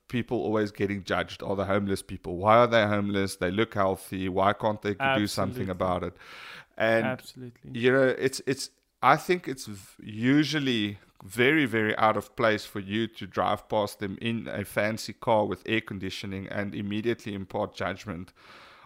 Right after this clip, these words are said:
Speaker 1: on someone next to the
Speaker 2: Yeah.
Speaker 1: road. <laughs> You are quite clearly doing better than them. So it surely can't be a self-esteem issue that is asking you or allowing you to judge that person straight away, because they are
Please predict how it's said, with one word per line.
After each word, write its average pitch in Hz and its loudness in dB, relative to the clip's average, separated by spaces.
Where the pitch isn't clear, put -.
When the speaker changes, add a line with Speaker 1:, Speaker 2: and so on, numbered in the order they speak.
Speaker 1:
on 113 4
someone 117 2
next 107 -4
to 120 -6
the 107 -2
Speaker 2:
Yeah. 107 -2
Speaker 1:
road. 101 4
<laughs> 131 0
You 151 4
are 160 6
quite 185 -2
clearly 151 2
doing 110 0
better 104 0
than 101 -4
them. 98 0
So 110 0
it - -4
surely 185 0
can't 139 0
be 117 0
a 107 0
self-esteem 104 -4
issue 92 -6
that 95 0
is 98 -6
asking 107 -2
you 95 -2
or 98 0
allowing 101 2
you 92 -4
to - -14
judge 90 -2
that 85 -4
person 92 -6
straight 95 -2
away, 98 0
because 110 -8
they 117 4
are 127 2